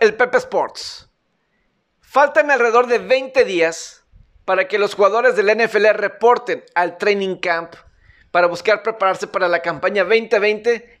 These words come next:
que arranca el diez de septiembre, es decir, en dos meses. Pero hay muchas cosas que necesitan solucionar tanto el sindicato de jugadores como la N F L. Y,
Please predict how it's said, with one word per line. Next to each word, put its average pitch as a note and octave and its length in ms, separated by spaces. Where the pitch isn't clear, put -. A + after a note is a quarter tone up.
que F#3+ 100
arranca A3+ 840
el E3+ 220
diez G3+ 220
de G#3 80
septiembre, D#3 600
es A#3 160
decir, B3 500
en F3+ 160
dos F3 200
meses. - 580
Pero G3+ 100
hay A3 80
muchas C#4 400
cosas A#3+ 320
que G#3+ 120
necesitan G3+ 440
solucionar F#3+ 800
tanto F3 420
el E3 80
sindicato F3+ 580
de C4 60
jugadores A3+ 680
como F3 240
la E3+ 120
N F3+ 120
F D#3+ 240
L. - 280
Y, A3+ 480